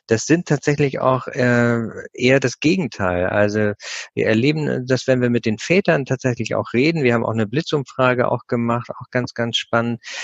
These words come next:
ähm, dass sie tatsächlich enger zusammengerückt sind tatsächlich. Also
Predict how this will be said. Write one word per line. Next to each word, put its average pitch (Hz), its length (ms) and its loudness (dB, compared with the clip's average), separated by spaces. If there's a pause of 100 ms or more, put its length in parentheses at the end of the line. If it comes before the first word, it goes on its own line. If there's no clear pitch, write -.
(220)
ähm, 117 460 4
dass 123 180 2
sie 120 180 4
tatsächlich 127 480 0
enger 127 300 2
zusammengerückt 127 920 0
sind 87 300 -4
tatsächlich. 92 640 -6
Also 104 400 2